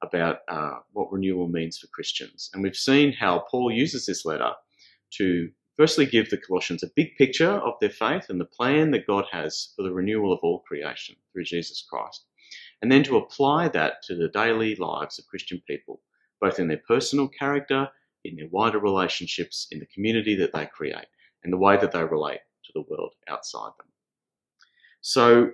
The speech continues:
today we're coming to the last section of this letter, uh,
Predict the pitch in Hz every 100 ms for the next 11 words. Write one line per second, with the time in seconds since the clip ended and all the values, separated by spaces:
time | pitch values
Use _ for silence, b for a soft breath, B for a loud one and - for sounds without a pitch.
0 | - 139 170 262 220 131 139 113 98 101
1 | 87 87 95 107 - - - - 98 -
2 | 95 80 82 - 78 - - - - 98
3 | 151 214 - B B B - 80 76